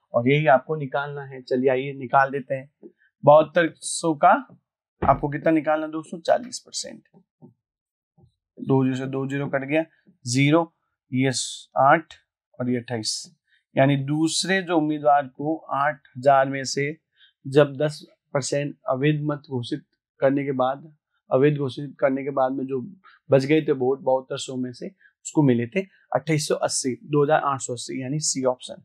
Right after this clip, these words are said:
बात समझ में आ गई होगी आपको। मैंने सौ एक्स क्यों नहीं लिया दोस्तों? क्योंकि यहाँ आठ हजार already आपको मतों की संख्या दे रखी है।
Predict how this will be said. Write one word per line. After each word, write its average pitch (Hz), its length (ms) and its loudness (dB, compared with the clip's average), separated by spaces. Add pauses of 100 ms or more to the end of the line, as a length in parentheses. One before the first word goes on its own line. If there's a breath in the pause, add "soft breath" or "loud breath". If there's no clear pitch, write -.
(160)
बात 131 220 6
समझ 131 240 -4
में 131 120 -2
आ 117 60 -2
गई 120 120 -10
होगी 113 200 -12
आपको। 107 320 -12 (300 soft breath)
मैंने 156 160 6
सौ 156 220 -2
एक्स 165 180 -8
क्यों 170 180 -2
नहीं 185 120 0
लिया 170 220 2
दोस्तों? 160 340 -6 (340)
क्योंकि 160 280 0
यहाँ 135 280 -2
आठ 151 220 0
हजार 131 300 -6 (240)
already 131 420 -2 (280)
आपको 131 320 0
मतों 139 240 -4
की 143 120 -12
संख्या 131 320 -2
दे 175 220 2
रखी - 260 -6
है। - 100 -20